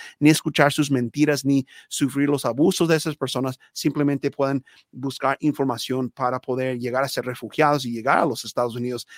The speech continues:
sin tener que pasar por todo eso, ¿no? Entonces,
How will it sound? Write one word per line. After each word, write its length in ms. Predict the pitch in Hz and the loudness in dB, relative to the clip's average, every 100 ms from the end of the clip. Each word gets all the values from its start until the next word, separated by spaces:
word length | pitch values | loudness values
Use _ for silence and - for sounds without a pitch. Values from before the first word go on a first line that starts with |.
| - | -10
sin 300 | - - 160 | -2 2 2
tener 220 | 151 143 | 2 0
que 120 | - | -2
pasar 300 | - 120 135 | -6 -2 -2
por 160 | - 113 | -2 -6
todo 220 | 123 113 | -4 -6
eso, 220 | - - | -6 -8
¿no? 200 | 107 - - - - - - | -8 -8 -10 -20 -20 -12 -2
Entonces, 500 | 139 143 143 143 | 0 2 4 2